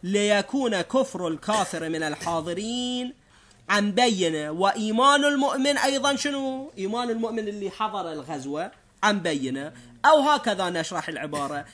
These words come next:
ليموت من مات منهم في الغزوة عن بينة، يعني هو هذا اللي مات تبين له الحق بعدين مات.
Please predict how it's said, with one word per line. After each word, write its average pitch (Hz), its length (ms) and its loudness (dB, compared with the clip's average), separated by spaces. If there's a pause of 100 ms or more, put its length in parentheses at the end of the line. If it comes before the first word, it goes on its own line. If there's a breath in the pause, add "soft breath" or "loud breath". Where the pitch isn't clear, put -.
(120)
ليموت 214 720 4
من 208 180 2
مات 240 380 4
منهم 269 400 2
في 254 100 -2
الغزوة 226 840 2
عن 202 180 0
بينة، 170 340 -4
يعني 185 200 -4
هو 180 180 -2
هذا 170 240 -4
اللي 185 200 -8
مات 254 320 -2 (460 soft breath)
تبين 247 560 6
له 165 260 0
الحق 143 260 -4
بعدين 165 600 2
مات. 107 320 -20